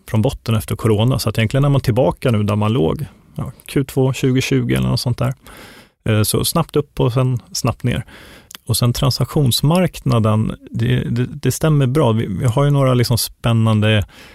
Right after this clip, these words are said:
M and A-affärer här i närtid, där, när, när Akeli köper, eh, en stor stake från, eh, Rutger Arnhults M två i, i Castellum och sådär.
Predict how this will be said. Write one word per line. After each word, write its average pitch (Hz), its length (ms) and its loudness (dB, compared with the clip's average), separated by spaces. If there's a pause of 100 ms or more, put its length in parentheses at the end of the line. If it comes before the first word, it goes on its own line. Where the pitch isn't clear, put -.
(220)
M 120 140 4
and 120 100 4
A-affärer 110 800 2 (140)
här 110 100 -2
i 104 80 4
närtid, 104 560 0
där, 107 240 -2
när, 110 320 -2 (320)
när 104 320 -4 (280)
Akeli 101 480 -2
köper, 113 800 -2 (160)
eh, 123 80 -4 (360)
en - 80 -2
stor 107 280 -2
stake - 560 -4
från, 110 420 -4
eh, - 280 -6 (160)
Rutger 107 420 -4
Arnhults 98 360 -2
M 101 220 2
två 104 440 -2
i, 107 200 -4
i 107 80 -4
Castellum 104 640 0
och 107 100 -2
sådär. 104 280 -2